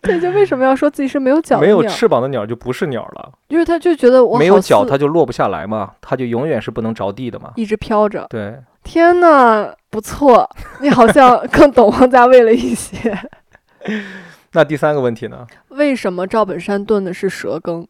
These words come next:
Speaker 2: 赵本山为什么炖的是蛇羹？
Speaker 1: 不是羊汤，<laughs> 不是鸡汤，却是蛇羹。
Speaker 2: 首先，我觉得跟他当时所处的环境有关系。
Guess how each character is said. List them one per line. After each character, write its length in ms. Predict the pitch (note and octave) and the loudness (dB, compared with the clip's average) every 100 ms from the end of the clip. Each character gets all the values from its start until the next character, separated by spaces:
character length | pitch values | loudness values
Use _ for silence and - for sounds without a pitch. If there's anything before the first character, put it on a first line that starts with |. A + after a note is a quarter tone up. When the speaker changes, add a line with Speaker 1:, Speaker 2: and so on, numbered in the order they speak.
| _ | _
Speaker 2:
赵 160 | - C3 | -10 -8
本 100 | G2 | -8
山 160 | C3 | -10
为 140 | C3+ C3+ | -8 -8
什 100 | G#2+ | -8
么 80 | A#2+ | -10
炖 200 | D#3 B2 | -10 -10
的 40 | |
是 120 | B2 | -12
蛇 340 | A2+ - G2 A2+ | -16 -14 -12 -10
羹？ 180 | A2 B2 _ - | -12 -16 _ -8
Speaker 1:
不 160 | G#3+ | -6
是 160 | A#3+ A#3+ | -4 -6
羊 240 | F3+ F3 | -6 -8
汤， 380 | G#3 G#3 G3+ G#3+ _ - - | -8 -6 -6 -8 _ -20 -20
<laughs> 320 | - - - | -6 -4 -2
不 120 | A#3 | -6
是 160 | A#3 C4 | -6 -8
鸡 260 | - C4 | -6 -8
汤， 420 | C4 A3+ G3+ G3+ A#3+ | -4 -4 -4 -6 -14
却 160 | - A#3+ | -2 -2
是 100 | A3+ | -2
蛇 320 | - F#3+ F#3+ | -8 -6 -6
羹。 320 | G#3 G3 G3 _ _ _ _ _ | -4 -4 -6 _ _ _ _ _
Speaker 2:
首 220 | - B2+ | -8 -6
先， 360 | C#3 F3 F#3+ F#3 _ _ | -2 -2 -2 -6 _ _
我 180 | C#3 A2+ | -4 -2
觉 160 | B2 D3+ | -2 0
得 120 | D3+ | -2
跟 240 | - D#3 | -2 -8
他 220 | D#3 E3+ | -4 -4
当 180 | D3+ D#3+ | 0 0
时 280 | D#3+ C3+ C3 | -2 -8 -8
所 240 | - C3 | -6 -6
处 180 | D3+ - | -6 -10
的 320 | G2+ G2 - | -10 -8 -10
环 260 | A2+ - G#2+ | -8 -6 -4
境 120 | E3+ | -4
有 100 | C3 | -4
关 180 | - A1+ | -6 -12
系。 220 | - - | -16 -20